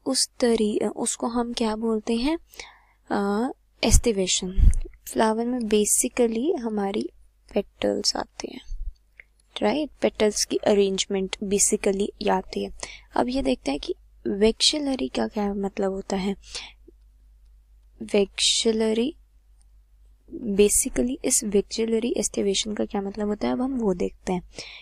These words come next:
ठीक है। इसमें क्या होता है कि जो एक स्टैंडर्ड पेटल होती है वो ओवरलैप करती है टू लेटरल पेटल्स को। कैसे?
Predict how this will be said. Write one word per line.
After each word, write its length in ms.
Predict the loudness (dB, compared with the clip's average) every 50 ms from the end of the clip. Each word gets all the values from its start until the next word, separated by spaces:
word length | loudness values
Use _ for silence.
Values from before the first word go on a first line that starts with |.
| -20 -6 -4
ठीक 180 | -2 -2 0 -2
है। 160 | -2 -2 -4 -6 -12 -18 -18 -18 -18 -20 -20 -8 -4 0
इसमें 380 | 2 2 2 2 0 -2 -4 -4
क्या 160 | -4 -4 -2
होता 280 | -2 -4 -4 -4 -4 -4
है 180 | -4 -4 -6
कि 260 | -6 -6 -4 -4 -4
जो 200 | -2 -2 -4 -4 -4 _ -6
एक 260 | -6 -6 -6 -8 -12 -14 -10
स्टैंडर्ड 800 | -6 -4 -4 -2 -2 -2 -2 0 0 0 -2 0 0 0 -2 -2 -4 -2 0
पेटल 400 | 0 0 0 2 0 2 2 2
होती 340 | 0 0 -2 -2 -4 -2 -2
है 200 | -2 -2 -2 -4 -6 -10 -14 -14 -14 -14 -16 -16 _ -2
वो 200 | 0 0 0 0 _ -2
ओवरलैप 580 | 0 2 2 4 2 2 2 2 2 0 0 -2 -4 -4
करती 380 | -2 -2 -2 0 -2 -2 0 0
है 180 | 0 -2 -2 -6 -10 -18 -20 -20 _ _ 0
टू 220 | 0 0 0 0
लेटरल 600 | 0 2 4 4 4 2 0 _ 0 2 2 2
पेटल्स 560 | 2 2 0 -2 0 2 2 2 4 4 2 2
को। 160 | 0 -4 0 2 2 2 2 0 -8 -8 -6 0 2
कैसे? 440 | 4 4 4 2 2 0 0 -2